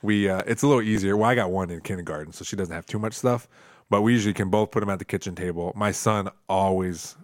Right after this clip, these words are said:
wants to be involved in my, in, in Lillian's stuff. And we have to constantly tell him, 'cause I'm home Monday, so I tell him, I, "Hey, you gotta work on your own stuff. You're gonna be forever."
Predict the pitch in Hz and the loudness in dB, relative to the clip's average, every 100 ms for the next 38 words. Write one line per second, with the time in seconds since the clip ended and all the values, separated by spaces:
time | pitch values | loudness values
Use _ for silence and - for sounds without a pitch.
0 | _ 95 92 - 87 87 87 85 87 85 | _ -8 -6 -6 -8 -6 -4 -2 -2 -4
1 | - 87 82 78 90 85 - 85 85 82 | -8 -10 -10 -8 -10 -10 -10 -10 -8 -8
2 | 85 85 - 82 78 - _ _ - - | -8 -10 -6 -6 -6 -10 _ _ -20 -12
3 | - 90 90 80 - 92 - 82 87 82 | -8 -4 -4 -4 -6 -6 -6 -8 -8 -8
4 | 78 104 110 101 104 87 87 78 78 85 | -4 0 2 2 0 -2 -6 -8 -8 -8
5 | 80 90 82 80 - 90 - - 117 101 | -8 -8 -8 -10 -10 -10 -8 -2 0 2
6 | 113 131 131 131 127 117 123 113 131 101 | 2 2 2 2 0 2 0 0 0 0
7 | 117 123 127 113 123 113 92 | 0 2 2 4 4 4 0